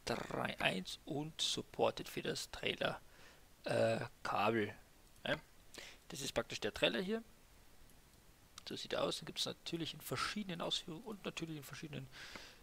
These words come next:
äh, mit verschiedenen Skins mit dabei. Hier könnt ihr schon mal ein bisschen was sehen.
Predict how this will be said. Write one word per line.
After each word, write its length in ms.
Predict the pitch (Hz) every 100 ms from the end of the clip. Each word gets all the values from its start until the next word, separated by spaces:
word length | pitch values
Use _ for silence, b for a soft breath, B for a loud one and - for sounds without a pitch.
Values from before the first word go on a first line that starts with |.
| B
äh, 220 | - - 123
mit 140 | 131
verschiedenen 380 | - 143 156 123
Skins 380 | - 226 220 190
mit 120 | -
dabei. 240 | 151 160
Hier 180 | 147 156
könnt 180 | - -
ihr 80 | -
schon 100 | 139
mal 80 |
ein 40 | 139
bisschen 180 | - -
was 160 | -
sehen. 260 | 202 196